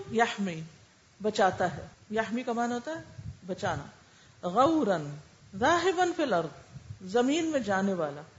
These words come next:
لا تصلون الیہ بوسیلۃ، نہیں تم پہنچ سکتے اس پانی تک کسی بھی ذریعے سے،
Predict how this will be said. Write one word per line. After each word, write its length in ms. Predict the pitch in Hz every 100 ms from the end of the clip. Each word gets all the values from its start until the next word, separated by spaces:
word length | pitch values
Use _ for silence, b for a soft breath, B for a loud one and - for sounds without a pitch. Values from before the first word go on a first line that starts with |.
| - - _ - - -
لا 160 | 233 254
تصلون 500 | 247 233 247 233 226
الیہ 460 | 208 196 214 208 214
بوسیلۃ، 640 | 196 185 180 240 220 170 185 180 B B B -
نہیں 320 | 202 226 294
تم 160 | 285 262
پہنچ 300 | 233 254 254
سکتے 460 | - 226 - - 247 233 -
اس 200 | 240 226
پانی 300 | - 202 220 262
تک 400 | 285 262 - -
کسی 240 | 269 247 269
بھی 140 | 233
ذریعے 400 | 226 190 190 214
سے، 220 | 202 -